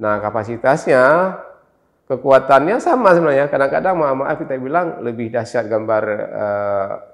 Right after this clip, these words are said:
media sosial, ya, karena mereka bisa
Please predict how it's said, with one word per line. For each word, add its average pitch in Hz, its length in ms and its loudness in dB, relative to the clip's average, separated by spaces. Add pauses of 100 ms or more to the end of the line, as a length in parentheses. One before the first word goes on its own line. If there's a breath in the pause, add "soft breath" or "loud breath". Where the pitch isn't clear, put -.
(140)
media 98 240 -6
sosial, 104 560 -6 (160)
ya, 98 140 -18 (100)
karena 107 160 -4
mereka 107 320 -4
bisa 107 640 -6